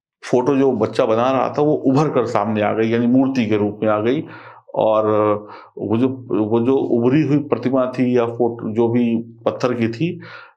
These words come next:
इसकी वजह से गणेश जी को, अ, का ये, अ,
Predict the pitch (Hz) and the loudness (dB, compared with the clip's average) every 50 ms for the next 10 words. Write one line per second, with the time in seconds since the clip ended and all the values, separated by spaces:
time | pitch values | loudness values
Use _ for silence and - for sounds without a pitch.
0 | - - - 135 131 - - - 190 175 160 151 156 160 156 170 143 123 120 120 | -12 -4 -4 -2 -4 -4 -4 -2 0 0 2 2 2 0 0 0 0 2 2 2
1 | 131 135 131 120 131 127 123 - 151 156 180 226 - - - - _ _ _ - | 0 0 -2 -2 -2 -4 -2 0 0 0 0 0 -4 -8 -18 -20 _ _ _ -10
2 | - - 117 120 113 117 - 123 120 117 113 120 127 - - | -2 0 0 0 0 0 0 0 0 2 2 0 0 0 -2